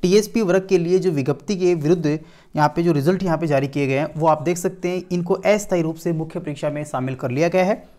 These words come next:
ये रिजल्ट आपका बी oblique एल वी टीएसपी एरियाज के लिए है, जो कि हाल ही में जारी किया गया है। टोटल मेंस के लिए टोटल स्टूडेंट्स को बारह यहाँ पे क्वालिफाई किए गए हैं। रोल नंबर्स के according आप अपने, ए, रोल नंबर्स को चेक कर सकते हैं।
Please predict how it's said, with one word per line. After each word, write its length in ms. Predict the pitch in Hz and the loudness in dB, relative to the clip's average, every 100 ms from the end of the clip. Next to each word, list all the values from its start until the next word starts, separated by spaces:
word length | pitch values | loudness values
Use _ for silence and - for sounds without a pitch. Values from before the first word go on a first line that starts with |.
| _ _ _ - - | _ _ _ -20 -4
ये 100 | 175 | 4
रिजल्ट 280 | 226 202 240 | 4 6 4
आपका 240 | 220 214 208 | 4 2 0
बी 180 | 170 | 2
oblique 380 | 220 202 190 214 - | 4 4 2 -2 2
एल 200 | 165 180 | 4 4
वी 220 | 190 190 | 2 0
टीएसपी 560 | 190 175 175 175 190 160 | 0 2 2 2 2 4
एरियाज 260 | 147 165 | 4 2
के 140 | - 185 | 2 0
लिए 180 | 185 185 | 4 2
है, 180 | 220 - - - | 0 -6 -18 -8
जो 200 | 147 151 | 0 0
कि 280 | 170 170 | 2 0
हाल 280 | 151 - 139 | 0 2 2
ही 60 | 151 | 2
में 100 | 156 | 0
जारी 220 | 131 147 | 2 2
किया 200 | 151 165 | 2 2
गया 140 | 165 | 4
है। 200 | 175 214 - - _ - - | 2 -2 -6 -20 _ -20 0
टोटल 280 | 180 175 240 | 4 4 4
मेंस 260 | 214 226 220 | 2 0 0
के 100 | 226 | 0
लिए 300 | 202 226 202 | 0 0 0
टोटल 300 | 180 175 202 | 0 0 -2
स्टूडेंट्स 420 | - 175 180 - | 0 0 0 -2
को 200 | 196 196 | 0 2
बारह 260 | 139 139 | 6 6
यहाँ 160 | 165 143 | 6 2
पे 120 | - | 0
क्वालिफाई 400 | 147 135 135 143 | 0 0 2 -2
किए 180 | 139 139 | 0 -2
गए 100 | 143 | 0
हैं। 160 | 185 185 | -2 0
रोल 200 | 151 175 | 2 2
नंबर्स 240 | 185 175 | 2 -2
के 100 | 202 | -4
according 320 | 180 165 190 | 0 0 2
आप 200 | 156 156 151 | 0 0 -2
अपने, 300 | 151 151 147 | -4 -4 -2
ए, 320 | 135 127 123 | 0 2 2
रोल 160 | 127 139 | 0 0
नंबर्स 220 | 143 139 | 0 -2
को 100 | - | -4
चेक 200 | 135 139 | -2 -2
कर 100 | 135 | -2
सकते 300 | 143 156 - | -4 -6 0
हैं। 180 | 190 233 | -2 -2